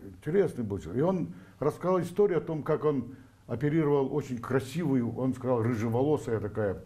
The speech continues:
красивая такая молодая женщина. И когда он открыл, увидел и сказал, "Всё, бесполезно". И з-, всё это дело обратно зашил. И потом, говорит, вышел на улицу, стою, курю, э,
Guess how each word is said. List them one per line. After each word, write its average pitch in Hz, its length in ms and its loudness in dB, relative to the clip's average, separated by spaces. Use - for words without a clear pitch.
красивая 113 600 0
такая 104 280 -4
молодая 104 440 2
женщина. 117 480 -2
И 113 80 -6
когда 123 300 2
он 143 120 2
открыл, 170 480 -2
увидел 139 420 0
и 104 60 -8
сказал, 120 380 -2
"Всё, 113 360 -4
бесполезно". 117 560 -2
И 139 300 0
з-, 98 300 -8
всё 131 160 0
это 110 160 -2
дело 110 260 2
обратно 107 360 0
зашил. 90 340 -4
И 117 60 -6
потом, 143 260 2
говорит, 143 220 4
вышел 151 340 -2
на 151 100 2
улицу, 175 360 -2
стою, 143 280 2
курю, 143 340 0
э, 104 320 -2